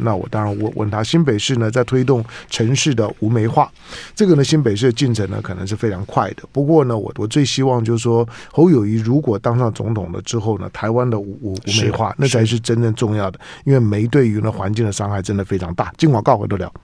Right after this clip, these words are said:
Speaker 1: 好，飞碟梦，飞碟早餐，我是唐家龙。那今天在我们现场的新北市副市长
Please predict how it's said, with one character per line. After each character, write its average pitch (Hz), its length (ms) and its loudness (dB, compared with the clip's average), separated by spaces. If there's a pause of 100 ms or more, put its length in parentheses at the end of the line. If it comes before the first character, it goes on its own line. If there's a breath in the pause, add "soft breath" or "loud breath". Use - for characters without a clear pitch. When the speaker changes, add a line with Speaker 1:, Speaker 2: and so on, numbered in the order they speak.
(400)
Speaker 1:
好， - 80 -2
飞 123 80 4
碟 139 120 0
梦， 127 200 4
飞 107 140 2
碟 95 140 0
早 - 200 -6
餐， 143 300 4
我 117 160 2
是 85 100 -4
唐 87 160 -4
家 92 80 -2
龙。 95 200 -4
那 101 80 2
今 123 160 2
天 131 100 4
在 127 100 4
我 101 120 2
们 98 100 2
现 117 240 2
场 101 140 0
的 98 80 0
新 120 180 2
北 104 100 0
市 117 160 -2
副 113 220 0
市 110 180 0
长 98 160 -4